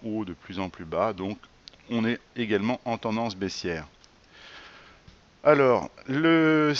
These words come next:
le secteur de, de tout, euh, de tous les dangers, en réalité, reste le secteur bancaire. Le secteur bancaire, hein,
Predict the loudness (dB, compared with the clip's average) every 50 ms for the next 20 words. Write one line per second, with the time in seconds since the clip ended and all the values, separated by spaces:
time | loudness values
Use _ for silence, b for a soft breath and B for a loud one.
0 | -2 -4 -4 -2 -2 -2 -2 -2 -4 -6 _ _ 0 0 2 2 2 0 0 0
1 | 0 0 -2 -4 -4 -4 -8 -12 -10 -8 -8 -6 -4 -2 0 0 0 0 -2 -6
2 | -8 -10 -12 -12 -8 -8 -6 -6 -4 -6 -6 -6 -6 -6 -6 -4 -2 -2 -2 -2
3 | -4 -4 -4 -6 -6 -6 -6 -6 -6 -6 -8 -8 -4 -2 -2 0 0 0 0 -2
4 | -2 -2 -4 -8 -10 -10 -10 -8 -10 -10 -12 -10 -8 -8 -8 -8 -8 -10 -12 -12
5 | -8 -6 -4 -4 -4 -4 -6 -10 -12 -12 -12 -14 -14 -12 -10 -10 -10 -10 -10 -10
6 | -12 -12 -10 -10 -8 -8 -8 -8 -10 -10 -10